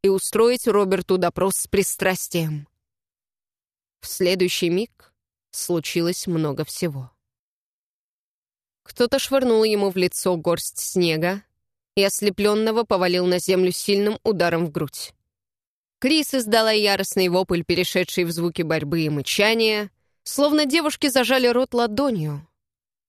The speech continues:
Сильван схватился за кинжал, но рука впустую скользнула по поясу. И кинжал, и меч остались в пещере. Ему не пришло в голову, что, ночуя в диких местах, надо держать оружие под рукой.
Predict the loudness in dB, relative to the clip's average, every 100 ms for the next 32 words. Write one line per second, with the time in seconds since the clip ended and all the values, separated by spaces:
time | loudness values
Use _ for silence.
0 | _ _ _ _ _ _ _ _ -4 0
1 | 2 0 0 -2 0 -2 0 -2 0 0
2 | 2 2 2 0 -6 _ _ _ _ _
3 | 0 4 4 2 0 -2 -2 -2 -2 -2
4 | 0 2 2 2 4 4 2 -2 -2 -2
5 | -2 -6 -6 -8 -14 _ _ _ _ _
6 | _ _ _ -2 2 0 2 2 2 2
7 | 2 0 0 -4 -2 -2 -2 -6 -10 -6
8 | -4 -2 0 0 -4 -8 _ _ _ _
9 | _ 0 2 2 0 -2 0 0 0 0
10 | 2 2 0 2 0 2 0 0 2 2
11 | 0 0 0 -2 2 0 0 -8 _ _
12 | _ 0 2 2 0 2 2 2 2 2
13 | 2 0 0 0 0 0 -2